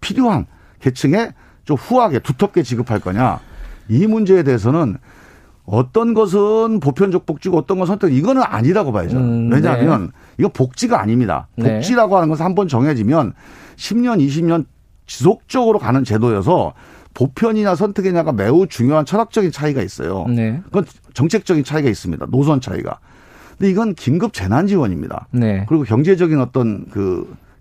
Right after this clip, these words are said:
Speaker 1: 부양 효과를 기대하는 거여서 이거는 이번에는 다 지급할 수도 있고 다음에는 특정한 대상, 또 어려운 사람들 집중적으로 할 수도 있고
Speaker 2: 네.
Speaker 1: 계속 여러 가지 그,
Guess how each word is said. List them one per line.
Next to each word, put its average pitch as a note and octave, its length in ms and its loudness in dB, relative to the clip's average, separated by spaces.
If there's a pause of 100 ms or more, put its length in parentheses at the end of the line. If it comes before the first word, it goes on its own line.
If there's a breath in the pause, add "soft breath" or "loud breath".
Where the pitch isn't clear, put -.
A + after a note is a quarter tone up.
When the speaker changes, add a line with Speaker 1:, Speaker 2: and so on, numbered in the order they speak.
(160)
Speaker 1:
부양 E3 280 2
효과를 D3+ 960 2
기대하는 A2+ 400 2
거여서 F#2 480 0 (880 loud breath)
이거는 F3 680 2
이번에는 A3 560 2
다 - 180 0
지급할 D3 300 2
수도 C3+ 180 -4
있고 C#3 260 2
다음에는 D#3 640 -2 (800)
특정한 F#3+ 440 2
대상, B2 360 2
또 - 160 0
어려운 D3+ 320 6
사람들 C3+ 360 2
집중적으로 D3+ 440 0
할 B2 60 0
수도 - 220 -10
있고 - 280 -10
Speaker 2:
네. A#2 360 2 (540 soft breath)
Speaker 1:
계속 G3 520 2
여러 A#2+ 240 2
가지 G#3 380 0 (180)
그, C#3 420 -2